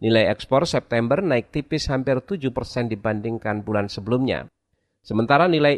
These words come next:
impor Indonesia di September lalu mencapai sebelas koma lima miliar dolar Amerika atau sekitar seratus enam triliun rupiah.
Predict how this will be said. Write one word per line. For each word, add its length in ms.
impor 400
Indonesia 480
di 80
September 560
lalu 480
mencapai 320
sebelas 560
koma 160
lima 320
miliar 400
dolar 320
Amerika 560
atau 160
sekitar 480
seratus 480
enam 320
triliun 480
rupiah. 560